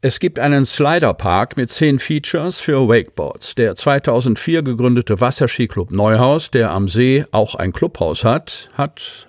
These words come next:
auf der Anlage Heimspiel. Sport und Erholung funktionieren hier gut Hand in Hand. Platz zum Zugucken ist ausreichend vorhanden. Auf der überdachten Startstelle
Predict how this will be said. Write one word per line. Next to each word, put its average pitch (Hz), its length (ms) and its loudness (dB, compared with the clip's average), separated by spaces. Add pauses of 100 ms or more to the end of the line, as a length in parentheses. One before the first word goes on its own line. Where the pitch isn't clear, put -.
auf 110 160 -4
der - 160 -2
Anlage 123 580 2
Heimspiel. - 540 -6 (180)
Sport 143 480 0
und 110 160 -4
Erholung 127 540 4 (300)
funktionieren 110 680 2
hier 120 320 0
gut 110 500 -2
Hand - 280 -6
in 95 180 -6
Hand. 85 360 -6 (380)
Platz 120 320 0
zum 110 200 2
Zugucken 151 600 0
ist - 320 -2
ausreichend - 640 -2
vorhanden. 92 480 -4 (260)
Auf - 140 -8
der 95 300 0
überdachten 104 580 -2
Startstelle 107 800 0